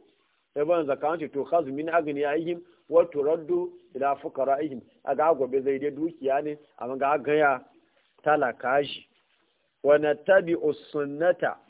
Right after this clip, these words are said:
yi maga mitu sunna wal jama'a. Ko? Wa najtanibu shuzuz, yi maga biya be shuzuzi wal furqa. Ko? Nan da yi be kirkire wal khilaf,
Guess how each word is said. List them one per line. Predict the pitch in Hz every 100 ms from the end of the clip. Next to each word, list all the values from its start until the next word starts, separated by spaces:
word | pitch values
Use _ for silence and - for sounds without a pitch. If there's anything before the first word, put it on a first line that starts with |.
| -
yi | 143
maga | 151 156
mitu | 170 151 170
sunna | 175 175 165 156 151 - - _ -
wal | 135 180 185
jama'a. | 147 156 143 147 127 104 - _ _ _ _ _ _ _
Ko? | - 165 220 - _ _ _ _ _ _ _ _ _ _ _ _ _ _ _ _ _ -
Wa | 151 156
najtanibu | 156 147 - 202 196 170 151
shuzuz, | - 156 151 170 151 110 - _ _
yi | 151
maga | 165 165 185 185
biya | 190 175
be | 160
shuzuzi | - 147 139 165 160 139 147 - _ _ -
wal | 139 151 143
furqa. | 180 180 - 160 123 - _ _ -
Ko? | 165 226 - _ _ _ _ -
Nan | 185 185
da |
yi | 165 170
be | 190
kirkire | 185 175 175 170 170 - - _ 143
wal | 180 202
khilaf, | 165 165 170